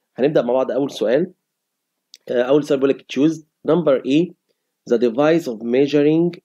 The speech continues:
weight is. طبعًا الجهاز يا ولاد اللي بيقيس ال weight of body احنا عارفين إن هو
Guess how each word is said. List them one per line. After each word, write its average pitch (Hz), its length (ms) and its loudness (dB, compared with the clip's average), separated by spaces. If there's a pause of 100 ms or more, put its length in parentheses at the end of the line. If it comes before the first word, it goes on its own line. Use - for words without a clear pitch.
(100)
weight 127 540 0 (160)
is. 170 340 0 (340)
طبعًا 147 180 2
الجهاز 123 640 0
يا 147 60 4
ولاد 160 200 2
اللي 131 140 0
بيقيس 131 380 -8
ال 120 60 -4
weight 139 220 0
of 117 60 -4
body 131 400 -2
احنا 151 180 -4
عارفين 131 300 -4
إن 131 120 -2
هو 147 480 -2